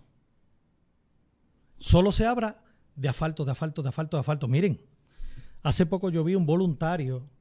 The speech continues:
que llegó al parque Mirito Jiménez y decidió él,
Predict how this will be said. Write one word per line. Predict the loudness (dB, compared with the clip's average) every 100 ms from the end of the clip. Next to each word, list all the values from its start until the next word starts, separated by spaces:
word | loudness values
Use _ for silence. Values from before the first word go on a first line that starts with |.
| _ _ _ _ _ _ _ _ _
que | -4 -2
llegó | 0 -2
al | -2
parque | 0 -2 0 -2 -2 -6 -20 _ _ _ _ _
Mirito | 4 6 8 8
Jiménez | 8 8 6 2 -4 -16 _ -20 -20 -20 _ _ _ _ _ -20 _ _ _ _ -2
y | 2
decidió | 6 6 8 6 10 10 10 6
él, | 6 10 12 10 8 4